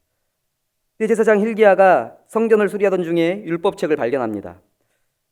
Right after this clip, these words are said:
하나님의 백성인 유다가 율법책을, 그것도 성전 안에서 겨우 발견해야 할 만큼 그동안 므낫세와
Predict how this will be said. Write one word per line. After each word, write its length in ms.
하나님의 440
백성인 800
유다가 640
율법책을, 880
그것도 340
성전 640
안에서 600
겨우 320
발견해야 520
할 120
만큼 560
그동안 440
므낫세와 840